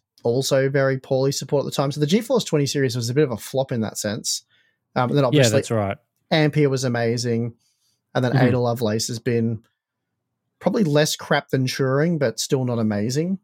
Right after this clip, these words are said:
Speaker 2: Yeah, I was surprised by the, the forty series numbers at twenty-one point five percent, very close to the thirty series. It seems like a lot of people have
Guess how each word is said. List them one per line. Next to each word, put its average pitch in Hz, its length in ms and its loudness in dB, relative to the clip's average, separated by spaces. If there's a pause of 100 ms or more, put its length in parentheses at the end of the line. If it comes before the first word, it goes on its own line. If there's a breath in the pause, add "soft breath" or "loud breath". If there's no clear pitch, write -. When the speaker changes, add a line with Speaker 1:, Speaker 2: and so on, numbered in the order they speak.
(100)
Speaker 2:
Yeah, 294 160 2
I 285 60 4
was 262 80 2
surprised 233 440 2
by 220 140 2
the, 151 280 2
the 139 100 4
forty 131 320 2
series 143 420 2
numbers 147 520 0
at 120 280 -2
twenty-one 123 400 2
point 127 220 -6
five 117 240 2
percent, 127 300 -2
very 120 200 2
close 123 280 0
to 123 60 -2
the 110 80 0
thirty 120 300 0
series. 185 420 -4
It 135 120 -6
seems 147 260 0
like 127 200 2
a 123 40 -2
lot 123 140 4
of 113 80 -4
people 117 320 -2
have 113 340 2